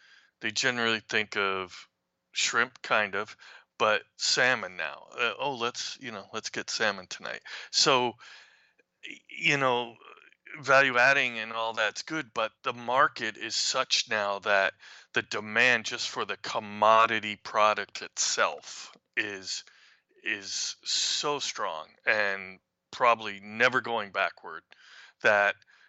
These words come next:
you have to feed that beast, uh, at that level, uh, whether you do value adding or anything else, there's still such a high demand just for the commodity, uh,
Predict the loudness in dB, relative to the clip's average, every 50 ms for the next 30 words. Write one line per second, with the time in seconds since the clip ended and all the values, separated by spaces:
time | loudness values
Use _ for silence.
0 | _ _ _ -12 -10 -6 0 2 2 2 2 0 -8 -8 -6 -6 -6 -6 -2 2
1 | 2 4 4 2 _ -2 -2 -2 -2 -2 -4 -4 -6 -6 -8 -12 _ _ -4 0
2 | 2 2 2 0 0 0 0 0 0 2 2 2 2 2 0 0 0 0 -2 -6
3 | -14 -14 -16 _ _ _ _ _ _ _ _ _ _ _ _ 0 2 2 4 2
4 | 2 -2 -4 -8 _ _ _ _ _ _ _ _ _ _ -20 -10 -4 -2 0 0
5 | 0 -2 -4 -6 -8 -6 -6 0 4 6 6 6 6 4 4 4 6 8 6 6
6 | 4 2 0 -2 -4 -4 -6 -6 -4 -2 0 -2 -2 -4 -8 -10 -10 -8 -4 -2
7 | 0 0 0 0 -2 -6 -8 -10 -10 -10 -12 -18 -20 -20 _ _ -6 -4 -4 -4
8 | -2 -4 -4 -4 -6 -8 -8 -6 -6 -4 -4 -4 -4 -6 -6 -8 -8 -4 0 0
9 | 0 0 0 -4 -6 -4 -2 -4 -4 -4 -8 -10 -10 -10 -10 -10 -8 -8 -10 -10
10 | -12 -12 -12 -10 -4 0 2 4 4 4 4 2 -2 -4 -10 -16 -18 -20 _ _
11 | _ -20 -20 _ _ _ _ _ -6 -4 -2 -2 -2